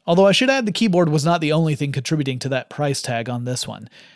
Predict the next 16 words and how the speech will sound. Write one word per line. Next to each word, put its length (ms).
The 100
design, 400
however, 380
did 200
get 120
a 40
lot 180
of 120
critical 480
acclaim, 420
including 420
more 180
than 160
twenty 420
design 460
awards, 480